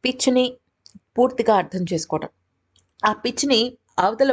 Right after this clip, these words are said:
బ్యాట్స్‌మన్ ఎంత గొప్పగా అర్థం చేసుకున్నాడు, మనం ఏ ఏరియాస్‌లో బంతి వేస్తే అక్కడ బ్యాట్స్‌మన్ కొంతవరకు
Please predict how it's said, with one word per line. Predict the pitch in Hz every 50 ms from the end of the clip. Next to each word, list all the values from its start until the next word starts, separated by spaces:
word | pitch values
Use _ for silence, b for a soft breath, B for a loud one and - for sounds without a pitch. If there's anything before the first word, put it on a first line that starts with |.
| 202 165
బ్యాట్స్‌మన్ | - 175 190 220 - - 254 277 269 247
ఎంత | 220 220 226
గొప్పగా | 202 202 196 - 214 208 220
అర్థం | 208 185 160 - 196 202
చేసుకున్నాడు, | - 190 175 - - 175 160 165 160 180 208 - _ _ B B B B B B
మనం | 190 226 247 254 262 254 226 202 208
ఏ | 226 247 269 285
ఏరియాస్‌లో | 277 277 277 269 262 262 254 254 - 254 220
బంతి | 175 202 185 190 208 240 233
వేస్తే | 208 190 190 - - 233 202 175 190 196 - _ _ _ _ -
అక్కడ | - _ - 196 185 156 - - _
బ్యాట్స్‌మన్ | - 165 175 190 - - 214 214 214 208
కొంతవరకు | - 175 160 165 175 170 190 185 185 196 - - 233